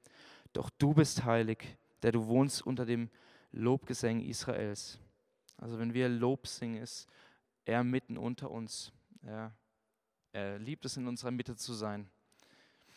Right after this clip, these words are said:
Als nächstes haben wir das Wort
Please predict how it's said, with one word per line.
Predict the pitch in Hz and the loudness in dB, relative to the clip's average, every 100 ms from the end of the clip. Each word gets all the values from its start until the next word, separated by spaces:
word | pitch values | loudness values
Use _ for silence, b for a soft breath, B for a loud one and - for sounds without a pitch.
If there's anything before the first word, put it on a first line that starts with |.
| b b b _ _ _ _ - - | b b b _ _ _ _ -20 -10
Als | - - | -8 -4
nächstes | 131 139 - 165 - 120 | -2 -2 -2 -6 -4 0
haben | 123 | 2
wir | 117 113 110 | 4 4 2
das | 117 - | -2 0
Wort | 113 113 - | 6 6 4